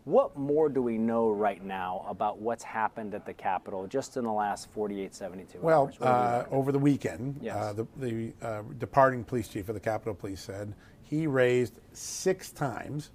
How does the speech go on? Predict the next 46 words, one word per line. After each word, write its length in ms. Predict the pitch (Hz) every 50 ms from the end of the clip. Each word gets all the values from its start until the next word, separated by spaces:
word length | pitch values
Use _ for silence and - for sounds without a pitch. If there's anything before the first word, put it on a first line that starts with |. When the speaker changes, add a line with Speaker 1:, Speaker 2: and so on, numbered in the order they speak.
| - - - - - -
Speaker 2:
once 240 | - 113 131 139 -
before 340 | - - - - 151 139 139
the 100 | 131 131
event, 300 | 123 113 120 120 123 - - - - - - - - -
five 260 | 139 131 131 135 -
times 300 | - 135 120 127 120 110
on 80 | 117
the 80 | 117 110
day 260 | 107 123 131 165 180
of 140 | 165 143 123
the 100 | 120 117
event, 320 | 110 98 113 110 113 117 - - - - - - -
whether 220 | 117 123 127 131 127
they 100 | 127 120
should 180 | - 135 120 113
bring 160 | 123 117 117
in 60 | 110
the 40 | 110 110
National 420 | 110 110 113 110 - - 123 107
Guard, 300 | 98 110 107 107 107 104
and 100 | 104 101
he 120 | 101 107 107 -
couldn't 300 | - 165 190 170 147 135
get 180 | 131 127 123
permission 400 | - 117 110 113 104 - - 117
from 160 | - - 107
his 140 | 101 101 107
bosses. 480 | - - 185 180 151 - - 92 - - - - - - -
Who 160 | - 160 156
were 140 | 151 147 135
his 160 | 123 123 117
bosses? 500 | 110 123 120 113 98 - - 95 90 - - - - - - - -
The 60 | -
sergeant 420 | - - 120 120 123 113 127 127
at 100 | 123 117
arm 220 | 117 117 120 120 131
at 80 | 131
the 80 | - 113
House, 320 | 110 113 113 127 147 -
the 100 | - -
sergeant 380 | - - 101 92 95 107 110 95
at 40 | -
arm 100 | 101 107
at 40 |
the 40 | 107
Senate. 260 | - 170 151 117 -